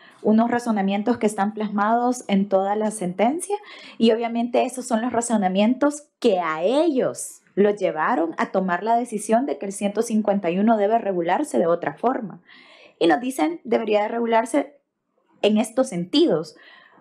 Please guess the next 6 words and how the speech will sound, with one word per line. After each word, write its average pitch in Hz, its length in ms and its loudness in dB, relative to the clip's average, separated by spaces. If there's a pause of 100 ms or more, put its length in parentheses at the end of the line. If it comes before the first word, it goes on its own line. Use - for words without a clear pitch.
(380)
Mas, 190 580 0 (140)
no 226 420 4
es 359 260 2
obligación 247 720 0
para 180 220 -2
nosotros 202 760 -4